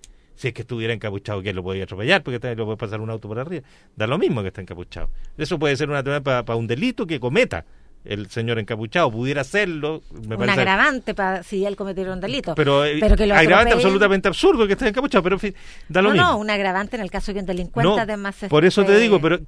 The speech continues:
Speaker 1: que es absolutamente absurdo pensarlo como agravante, porque que esté encapuchado o no
Speaker 2: Por
Speaker 1: encapuchado es,
Speaker 2: supuesto.
Speaker 1: es rico.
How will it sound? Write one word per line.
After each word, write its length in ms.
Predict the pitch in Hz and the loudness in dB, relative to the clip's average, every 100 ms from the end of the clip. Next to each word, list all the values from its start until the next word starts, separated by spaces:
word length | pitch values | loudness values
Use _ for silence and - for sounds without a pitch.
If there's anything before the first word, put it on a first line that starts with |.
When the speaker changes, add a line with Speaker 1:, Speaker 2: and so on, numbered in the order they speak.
| - | 2
Speaker 1:
que 120 | 220 | 2
es 120 | - | 4
absolutamente 560 | 214 202 185 208 202 196 | 0 2 2 2 0 -2
absurdo 500 | 160 - 202 202 208 | -4 -4 -2 0 0
pensarlo 480 | 180 156 185 185 180 | 0 2 2 2 0
como 140 | 165 | 0
agravante, 480 | 156 147 202 240 165 | 0 2 4 4 2
porque 140 | 147 | 0
que 60 | 143 | -2
esté 180 | 139 175 | 0 0
encapuchado 400 | 175 156 143 175 | 0 -4 0 0
o 40 | |
no 60 | 180 | 0
Speaker 2:
Por 80 | 175 | -2
Speaker 1:
encapuchado 500 | 180 151 185 175 165 | -4 -2 2 4 4
es, 120 | 147 | 0
Speaker 2:
supuesto. 120 | 139 | -2
Speaker 1:
es 60 | 135 | -6
rico. 180 | 143 | -6